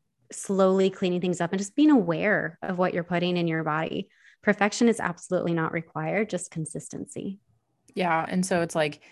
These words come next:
Speaker 2: you hear all these things and you're like, "Oh, I have so much room for improvement." We all do at different levels. And so the point is, is like,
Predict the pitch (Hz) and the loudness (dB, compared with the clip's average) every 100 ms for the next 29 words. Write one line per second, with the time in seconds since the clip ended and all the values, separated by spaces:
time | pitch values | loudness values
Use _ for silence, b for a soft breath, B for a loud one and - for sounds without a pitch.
0 | b - 196 208 185 170 160 165 160 160 | b 0 4 8 10 8 4 0 -2 -2
1 | 165 165 147 220 294 285 262 247 220 214 | -2 -2 0 2 6 6 6 4 2 0
2 | 226 226 214 208 202 196 180 196 208 196 | 0 0 -2 -2 0 -2 0 4 4 4
3 | 156 165 - 214 214 247 226 175 196 147 | 0 -4 2 8 10 10 8 8 6 6
4 | 180 190 - 180 170 175 208 196 156 147 | 4 0 2 4 2 2 2 4 2 4
5 | 180 190 B B B - 190 185 180 202 | 2 0 B B B -2 2 0 2 0
6 | 202 185 180 175 170 147 143 | 4 4 4 2 4 2 2